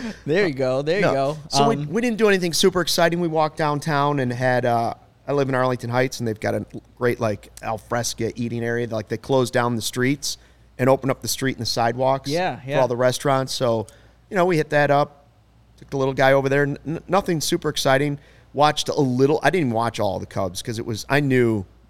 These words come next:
Speaker 2: I was disappointed in the fact that they didn't bring up Caleb Killian, and then when they didn't bring him up, they brought up Swarmer, and he deserved to win.
Speaker 1: Mm-hmm.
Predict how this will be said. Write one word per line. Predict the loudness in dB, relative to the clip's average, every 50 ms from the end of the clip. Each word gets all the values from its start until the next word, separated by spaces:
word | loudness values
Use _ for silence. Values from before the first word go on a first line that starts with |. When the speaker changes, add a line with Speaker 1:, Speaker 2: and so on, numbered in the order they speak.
| _ _ _ _ _ _ _ _ _ _ _ -20 _
Speaker 2:
I | -4 -2
was | -2 -2 -2
disappointed | -2 -2 -2 -2 -4 -6 -2 0 0 0 0 0 -2
in | -4
the | -4 -6
fact | -2 0 2 2 2 0 0
that | -2 -4 -4 -4 -8 -18 _ _ _ _ _ _ _ _ _ _ _ _ _ _
they | -2 0
didn't | 2 2 2 2
bring | 2 4 4
up | 4 2 0
Caleb | 0 2 2 4 2 2 0
Killian, | 0 2 2 2 2 0 -2
and | -4 -4
then | -4 -4 -4
when | -4 -4
they | -2
didn't | -2 -2 -2 -2
bring | -2 -2 -2
him | 0 0 0
up, | 0 0 -2
they | -6
brought | -2 0 2 2 2
up | 2 -2
Swarmer, | -4 -4 -2 -2 0 0 0 -2 -2 -2 0
and | 0 0 0 -2 -6
he | -6 -8 -4
deserved | -4 -4 -2 -2 -2 -2 -4
to | -6
win. | -6 -4 -4 -4 -6 -8 -14 _ _ _ _ -12
Speaker 1:
Mm-hmm. | -10 -10 -8 -8 -10 -12